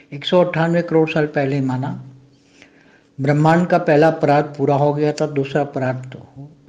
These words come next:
शुरू होने की तैयारी थी। तब Almighty बेहद के विश्व के पीएम के साथ निराकार रूप में इस ब्रह्मांड में, हमारे ब्रह्मांड में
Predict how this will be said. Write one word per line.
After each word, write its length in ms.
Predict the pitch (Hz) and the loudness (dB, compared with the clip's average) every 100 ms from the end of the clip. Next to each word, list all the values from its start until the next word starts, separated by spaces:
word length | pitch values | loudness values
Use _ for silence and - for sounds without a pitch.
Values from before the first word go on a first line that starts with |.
| _ _ _ - | _ _ _ -6
शुरू 200 | 151 151 | 0 2
होने 300 | 139 139 135 | 2 0 -4
की 160 | 147 | -6
तैयारी 460 | 160 131 120 113 113 | -6 -4 -4 -6 -12
थी। 180 | - - _ _ _ _ _ _ _ | -20 -20 _ _ _ _ _ _ _
तब 140 | 147 143 | -4 0
Almighty 580 | 139 139 143 139 151 175 - _ _ _ _ _ _ _ | 0 0 -4 -6 -10 -12 -18 _ _ _ _ _ _ _
बेहद 300 | 131 139 151 | 0 0 2
के 120 | 151 135 | 0 -2
विश्व 320 | 143 - - | -4 -8 -8
के 160 | 135 | -8
पीएम 500 | 123 - 135 135 131 | -8 -10 -6 -4 -4
के 140 | 131 131 | -4 -8
साथ 360 | - 127 131 | -8 -8 -8
निराकार 520 | 131 131 147 139 139 120 | -6 -2 -2 0 -4 -6
रूप 160 | 123 - | -12 -10
में 260 | 139 170 - | -12 -12 -12
इस 160 | 160 | -8
ब्रह्मांड 460 | 151 143 127 117 117 | -2 0 0 -2 -6
में, 120 | 117 | -8
हमारे 320 | 123 131 147 | -6 -2 0
ब्रह्मांड 440 | 147 127 123 120 120 | 0 -2 -4 -4 -6
में 160 | 151 | -8